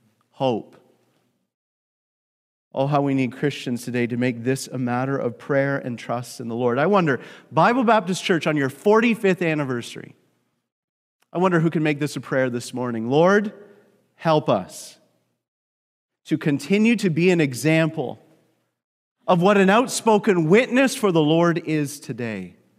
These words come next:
when people need to hear. I wonder if your prayer can be, "Lord, keep us focused on what matters most, so we're not sidetracked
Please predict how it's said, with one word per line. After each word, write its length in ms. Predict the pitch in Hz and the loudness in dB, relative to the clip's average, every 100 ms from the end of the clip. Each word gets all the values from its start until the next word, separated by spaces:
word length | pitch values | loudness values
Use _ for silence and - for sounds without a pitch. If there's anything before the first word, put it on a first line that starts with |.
| _ _ _ | _ _ _
when 120 | 120 | -12
people 440 | 117 143 127 101 - - | -4 -4 -4 -8 -12 -8
need 240 | 127 98 | -8 -6
to 60 | 98 | -10
hear. 300 | 107 87 _ _ _ _ _ _ _ _ _ _ _ _ _ _ _ _ _ _ _ | -12 -14 _ _ _ _ _ _ _ _ _ _ _ _ _ _ _ _ _ _ _
I 40 | |
wonder 200 | 139 147 | -4 -2
if 80 | 139 | 0
your 100 | 131 | -2
prayer 260 | 127 156 147 | 0 2 2
can 160 | 151 | 0
be, 160 | 139 135 | 0 0
"Lord, 420 | 131 143 156 147 | 2 2 2 0
keep 280 | - 165 - | -4 -6 -4
us 220 | 139 - | -8 -8
focused 960 | - - 147 139 143 120 - - - - _ _ _ _ _ _ | -12 -4 -4 -4 -8 -8 -10 -16 -18 -20 _ _ _ _ _ _
on 220 | 156 165 | 2 4
what 180 | 156 151 | 2 2
matters 720 | 156 156 175 190 180 156 - | 0 2 2 4 4 2 -4
most, 920 | 147 147 160 160 143 117 - - - | -4 0 4 4 4 0 -8 -12 -12
so 180 | - 175 | -4 0
we're 100 | 156 | 2
not 220 | 170 165 | 2 0
sidetracked 1000 | - - 175 180 180 - 160 135 123 - | -6 0 2 2 0 0 0 0 -6 -16